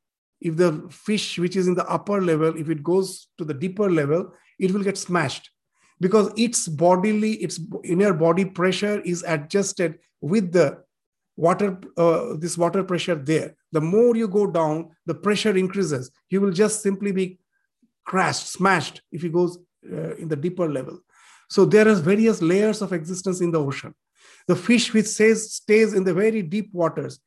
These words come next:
it can never come up. It will explode because its body pressure is so high. If it comes, it will explode.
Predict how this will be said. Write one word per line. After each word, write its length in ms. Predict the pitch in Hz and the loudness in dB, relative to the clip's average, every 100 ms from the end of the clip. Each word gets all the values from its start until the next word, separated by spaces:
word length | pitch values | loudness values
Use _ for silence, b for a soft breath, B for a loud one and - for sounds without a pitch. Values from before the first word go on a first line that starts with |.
| - | -12
it 100 | - | -4
can 160 | 190 | 0
never 240 | 196 208 208 | 0 0 0
come 320 | 208 196 196 | 0 -2 0
up. 320 | 190 175 - _ - | 0 -2 -2 _ -12
It 120 | 170 | -2
will 100 | 190 | 0
explode 500 | 185 - 196 156 - _ _ _ _ _ _ - | -2 -4 -4 -4 -6 _ _ _ _ _ _ -2
because 180 | 175 | 2
its 120 | 185 143 | 2 2
body 300 | 165 190 196 | 2 2 0
pressure 380 | 185 185 202 | -4 -4 -2
is 300 | 196 185 - - - | -2 -2 -6 -12 -10
so 260 | - 226 202 | 0 2 4
high. 340 | 190 151 139 - _ - | 4 2 0 -10 _ -6
If 60 | |
it 140 | 180 - | -6 -2
comes, 380 | 202 233 226 - - | 0 0 -2 -10 -8
it 60 | |
will 120 | 160 | -4
explode. 380 | 147 139 - - | -4 -6 -14 -14